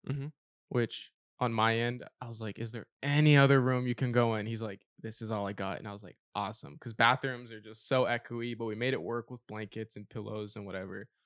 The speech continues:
Speaker 2: Um, the sound was definitely the hardest part. But I think all in all, considering no one used mics,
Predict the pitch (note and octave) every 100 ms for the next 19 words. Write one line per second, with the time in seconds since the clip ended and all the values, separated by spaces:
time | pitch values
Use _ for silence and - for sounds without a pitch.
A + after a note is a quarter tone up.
0 | _ _ _ - - - - B2 B2+ C3
1 | B2 B2 A#2 A#2 A2 A2 G#2 G#2 - G#2+
2 | G2 - _ _ _ _ - A2 A2+ C3
3 | - _ _ _ B2 B2 A#2 A2+ B2 C#3
4 | C#3+ - A2+ B2 A#2 A2 A2 A2+ A2 A2
5 | G#2+ G#2+ G#2 C#3 -